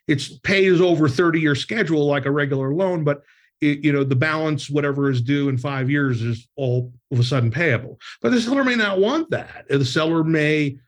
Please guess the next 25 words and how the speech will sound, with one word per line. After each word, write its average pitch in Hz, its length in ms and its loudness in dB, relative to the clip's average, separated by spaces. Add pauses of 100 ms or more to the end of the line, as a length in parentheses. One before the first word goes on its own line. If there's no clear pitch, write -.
(240)
um, 135 540 0
have 127 240 2
an 127 120 0
adverse 135 400 0
tax 254 400 -6
consequence 117 520 -4
by 127 120 -2
receiving 123 480 4
all 117 80 4
the 117 80 2
money 214 260 4
at 113 120 0
that 95 240 -10
point. 123 180 0
So 135 80 -4
they 170 80 0
may 180 260 0
wanna 165 240 2
continue 120 400 0
this 117 200 -2
out 120 420 -4 (640)
for 123 260 4
a 127 60 4
long 127 320 2
period, 127 380 -2